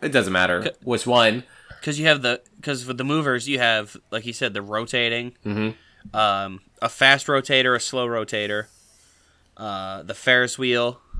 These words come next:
Speaker 1: Mm-hmm. Though I would
Speaker 2: Uh,
Speaker 1: say
Speaker 2: the
Speaker 1: of all
Speaker 2: sliders.
Speaker 1: this, the honey ones, the Ferris wheel might be my least favorite.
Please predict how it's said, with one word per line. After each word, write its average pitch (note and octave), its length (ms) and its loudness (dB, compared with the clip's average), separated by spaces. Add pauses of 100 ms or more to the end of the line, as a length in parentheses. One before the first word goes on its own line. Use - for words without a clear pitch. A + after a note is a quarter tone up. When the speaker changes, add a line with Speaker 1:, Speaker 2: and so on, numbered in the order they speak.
(340)
Speaker 1:
Mm-hmm. A2+ 500 0 (1080)
Though F3+ 320 10
I F3+ 140 12
would G3+ 160 8
Speaker 2:
Uh, - 20 -4
Speaker 1:
say F#3+ 220 8
Speaker 2:
the C#3+ 100 8
Speaker 1:
of D#3+ 160 8
all D#3+ 260 10
Speaker 2:
sliders. C3+ 460 6
Speaker 1:
this, C3+ 140 0
the C3+ 160 8
honey B2+ 280 4
ones, G#2+ 360 2
the A2 120 0
Ferris B2 420 4
wheel A#2 280 2
might A2 360 4
be A2 100 0
my G#2 180 2
least G2 300 -2
favorite. E2+ 400 -2